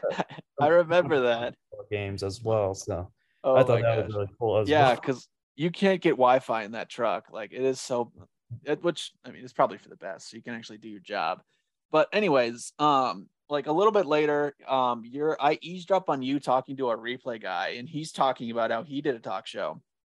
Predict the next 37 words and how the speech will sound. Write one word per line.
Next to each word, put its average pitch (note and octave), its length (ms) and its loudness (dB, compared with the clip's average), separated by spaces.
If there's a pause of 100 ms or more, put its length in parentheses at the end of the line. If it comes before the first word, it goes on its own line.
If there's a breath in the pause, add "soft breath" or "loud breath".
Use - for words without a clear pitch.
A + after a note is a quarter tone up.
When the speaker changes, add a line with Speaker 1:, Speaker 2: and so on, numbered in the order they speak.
(340)
Speaker 1:
at B2+ 200 4
the A#2+ 80 -4
radio A2+ 280 0
station. A2+ 500 -10
You're C#3+ 160 0
like, C#3 220 2
"Well, D3+ 240 -4
that'd F#3+ 220 2
be E4+ 100 -8
something D3 360 -8
cool B2 260 0
to A2+ 100 -4
do." A2+ 200 2 (500)
And B2 100 0
I B2 40 4
was B2 200 0
like, A#2 240 4
I C3 100 4
was D3+ 220 0
very B2 400 0
desperate A2 560 -10
because, A2+ 460 -6
like, A#2 180 -4
I B2 140 4
was C#3 140 0
like, B2 140 2
"I B2+ 140 2
cannot B2 500 -2
do A#2 240 -6
<laughs> - 20 0
another C3 300 0
show B2 280 4
alone. A#2 460 2
Like, A#2 180 -10
I A#2 140 -4
will A2+ 160 -4
die." F#2+ 580 -2